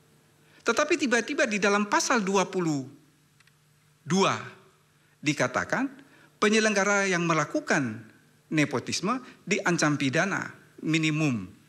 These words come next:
dua tahun, maksimum dua belas tahun. Jadi saya yakin kalau undang-undang ini, eh, undang-undang ini diuji mesti dibatalkan. Karena tidak memenuhi prinsip lex serta di dalam hukum pidana. Oleh karena itu,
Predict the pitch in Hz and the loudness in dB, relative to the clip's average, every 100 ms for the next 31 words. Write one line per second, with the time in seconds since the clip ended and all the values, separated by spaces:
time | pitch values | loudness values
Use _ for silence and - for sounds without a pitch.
0 | _ 127 131 117 107 143 233 - - - | _ 0 0 0 0 0 -2 -8 -14 -4
1 | 135 143 131 185 220 - - 131 135 143 | -2 0 0 -2 -4 -10 -10 -2 -2 0
2 | 143 - 208 - - _ _ _ - - | -2 -2 -4 -6 -14 _ _ _ -20 -20
3 | - - - - 143 170 185 180 156 208 | -20 -20 -16 -4 0 2 2 2 0 -2
4 | 202 233 156 131 131 156 160 127 165 - | 0 0 0 0 0 0 0 -2 -2 -8
5 | - 147 147 131 131 135 151 170 - 202 | -8 -6 0 0 2 0 0 0 -2 0
6 | 160 185 123 117 151 165 87 - - _ | -2 -2 -2 -2 -4 -6 -8 -12 -20 _
7 | _ _ _ _ _ _ - - 135 151 | _ _ _ _ _ _ -8 -4 -2 0
8 | 147 131 127 127 135 131 139 120 - 120 | 2 2 2 2 0 0 -2 -2 -4 -6
9 | - - - 135 110 117 113 117 107 110 | -6 -6 -2 -2 0 -2 0 -2 -4 -4
10 | 117 143 143 - - - _ _ _ _ | -2 -2 -4 -10 -14 -20 _ _ _ _
11 | _ _ _ _ _ _ _ _ - 170 | _ _ _ _ _ _ _ _ 0 2
12 | 175 165 147 135 135 269 320 | 2 0 0 0 -2 -4 -6